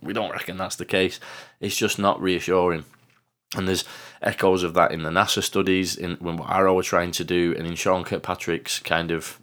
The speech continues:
you know, interventions when anything seems to happen in this topic, and even down to the fact that he actually goes on, uh, national news in advance of this report coming out to basically use that same minimising language on a mainstream news platform,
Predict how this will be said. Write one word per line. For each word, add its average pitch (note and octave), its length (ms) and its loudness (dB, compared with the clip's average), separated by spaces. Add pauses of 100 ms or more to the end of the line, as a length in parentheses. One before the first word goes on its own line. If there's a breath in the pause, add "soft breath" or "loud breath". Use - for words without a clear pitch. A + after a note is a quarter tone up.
(100)
you E2+ 140 -2
know, D#2+ 220 -4
interventions F2+ 920 -2
when E2 140 -4
anything E2+ 320 -6
seems E2+ 240 -6
to D#2+ 100 -8
happen E2 220 -6
in E2 100 -4
this D#2+ 140 -6
topic, F2 520 -2 (480 loud breath)
and F2+ 220 -2
even A2+ 380 0 (380 loud breath)
down F#2+ 200 4
to F#2+ 100 -2
the E2+ 60 -2
fact D#2 300 4
that F2+ 100 0
he F2 100 4
actually E2+ 340 0
goes F2 340 2
on, E2+ 300 0 (460)
uh, E2+ 240 -10
national E2+ 460 -4
news F#2+ 640 -2
in G2 120 0
advance F#2 500 0
of F2+ 100 -2
this F2+ 180 -2
report F2+ 380 2
coming E2+ 240 -4
out D#2+ 440 0
to F#2+ 140 -2
basically F2 640 -2
use F2+ 240 -2
that - 180 -2
same F2+ 300 -2
minimising E2+ 500 -2
language F2 400 0
on E2+ 100 0
a D#2+ 60 -2
mainstream F2 520 -4
news G2+ 240 -2
platform, - 560 -2